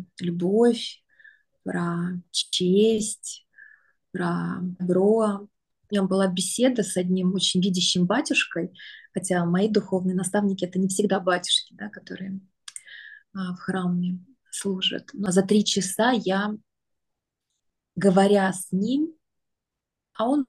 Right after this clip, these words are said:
буквально несколько слов комментировал, совсем чуть-чуть. Но вот в храме с ним, а, храм был Николая Чудотворца в Вероне,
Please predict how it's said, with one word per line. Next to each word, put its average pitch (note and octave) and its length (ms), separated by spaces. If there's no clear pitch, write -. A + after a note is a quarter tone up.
буквально C#4 480
несколько G#3+ 460
слов G3 300
комментировал, F#3 1300
совсем C4 400
чуть-чуть. - 580
Но F#3+ 140
вот F3+ 160
в - 60
храме A#3+ 600
с - 200
ним, B3 440
а, F#3 300
храм F#3 300
был F3+ 120
Николая F#3+ 340
Чудотворца F#3+ 680
в F3+ 40
Вероне, F3+ 540